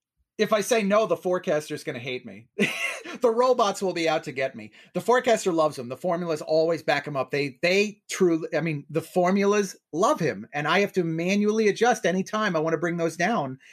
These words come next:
And I think I should just believe. Tampa knows how to, to manage their pitchers. The only problem with the way they use these guys, as you mentioned with the pitch count, is that it diminishes the chances for wins, but he's given you E R A and whip. I would actually give his biggest criticism as the,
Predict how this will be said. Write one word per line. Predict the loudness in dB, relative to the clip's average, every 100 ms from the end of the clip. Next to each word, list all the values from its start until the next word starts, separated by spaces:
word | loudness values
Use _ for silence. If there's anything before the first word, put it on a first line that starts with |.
| -20 -20 _ -2
And | 0
I | 2
think | 2 2
I | 2
should | 0
just | 0 0 2
believe. | 0 0 -4 -6 -14 _ _
Tampa | 0 2 2
knows | 4 4 4
how | 2
to, | 2 0 -2
to | 0 0
manage | -2 -2 -2 0
their | -2
pitchers. | 2 0 0 -2 -4
The | -2 0
only | 2 0
problem | 2 2 2 2
with | 0 2
the |
way | 4 4
they | 2
use | 2 -4
these | -4 -4
guys, | 2 2 0
as |
you | -2
mentioned | -2 0
with | -2
the | 0
pitch | -2 2
count, | 0 0 -8 _
is | -2
that | -2 -2
it |
diminishes | -4 -6 -4 -6 -10
the | -6
chances | -2 -2 -6
for | -6
wins, | -2 0 0 -2 -6 -12 _ -4
but | -4
he's | -2
given | -2 2 2
you | 4
E | 4
R | 4
A | 2
and | 4
whip. | 2 0 _ _ _ _ _ 0
I | 2
would | 4 4
actually | 2 2 0
give | 2 2
his | 0
biggest | 0 0 0 -2
criticism | -2 0 0 -2 -2
as | -2 -4
the, | -2 -2 -4